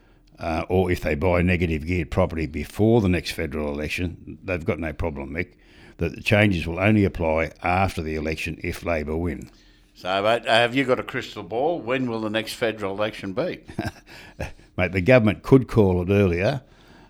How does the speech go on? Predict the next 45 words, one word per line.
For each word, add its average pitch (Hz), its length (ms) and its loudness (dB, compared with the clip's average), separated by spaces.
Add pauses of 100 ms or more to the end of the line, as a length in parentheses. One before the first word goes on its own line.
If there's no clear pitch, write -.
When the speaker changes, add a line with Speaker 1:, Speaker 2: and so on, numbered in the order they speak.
Speaker 1:
but 92 240 2
unless 104 260 4
they 92 120 2
have 95 120 2
a 87 80 -2
huge 117 640 6
improvement 101 520 2
in 95 80 2
the 82 80 -4
polls, 98 440 2
I 92 60 -4
don't 92 180 2
think 95 140 -4
that's 87 220 -6
likely. 78 420 -6
Speaker 2:
<laughs> - 60 -20
Me 98 200 -8
either, 98 220 -10
but 95 240 -14 (240)
okay, 190 300 2
Steve, 202 240 -8 (160)
what 175 180 2
is 160 120 -2
the 127 80 -4
latest 123 400 0
date 107 220 -2
they 104 140 -2
can 104 520 -6
have 98 260 -8
the 98 80 -8
next 95 240 -8
federal 92 420 -4
election? 85 480 -8 (460)
Speaker 1:
Mick, 104 220 2
the, 110 220 -2
the 98 140 -4
last 131 340 4
federal 95 440 2
election 95 480 0
was 85 360 -6
on 90 140 -4
the 85 80 -2
second 87 380 0
of 71 60 -6
July 87 580 -2